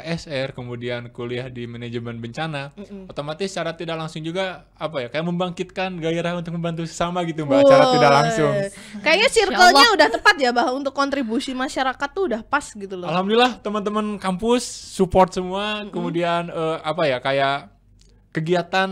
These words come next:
Speaker 1: bersosial, berkerelawanan udah kayak, udah biasa gitu lah.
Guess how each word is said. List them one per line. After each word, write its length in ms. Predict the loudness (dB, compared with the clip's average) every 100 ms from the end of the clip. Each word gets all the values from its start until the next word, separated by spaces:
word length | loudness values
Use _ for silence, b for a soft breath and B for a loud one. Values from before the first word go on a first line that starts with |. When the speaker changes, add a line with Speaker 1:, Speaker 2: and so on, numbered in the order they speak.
| -6 -8
Speaker 1:
bersosial, 720 | -4 -4 -4 -4 -2 0 0
berkerelawanan 720 | -6 -10 -6 -6 -6 -6 -8
udah 340 | -8 -4 -4 -6 -16 _
kayak, 420 | -4 -4 -6 -12
udah 200 | -6 -6
biasa 380 | -6 -8 -2 0
gitu 220 | 0 0
lah. 260 | 0 0 -2